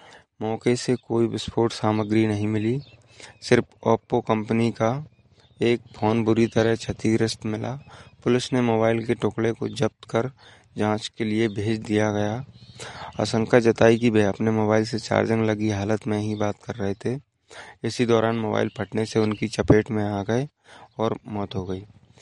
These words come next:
दोस्त ने लगाया था कॉल, उठाते ही मोबाइल बंद। दयाराम को सोमवार को अपने दोस्त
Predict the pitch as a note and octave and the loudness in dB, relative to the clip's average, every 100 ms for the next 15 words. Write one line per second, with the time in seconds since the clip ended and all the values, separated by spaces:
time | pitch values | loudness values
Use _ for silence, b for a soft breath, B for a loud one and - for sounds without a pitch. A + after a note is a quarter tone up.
0 | B B B - A#2 A#2+ - A2+ A2+ G#2+ | B B B 0 2 2 -2 0 2 2
1 | G#2+ A2+ A2+ A2 - - G#2+ C3+ - - | 2 2 0 -4 -8 -2 -2 -2 -10 -20
2 | - - - - - - - - B B | -20 -20 -20 -20 -20 -20 -20 -20 B B
3 | B B - - A2+ A2+ A2+ G#2+ A2+ G#2+ | B B -12 0 2 4 2 0 0 0
4 | G#2 G#2 G2+ G#2 G#2+ A2+ A#2 A#2+ B2 - | 0 0 -2 0 2 2 2 0 -4 -2
5 | A2 A2 A#2 - A2+ A#2 A#2 A2 A#2+ - | 0 0 0 0 2 2 2 4 2 0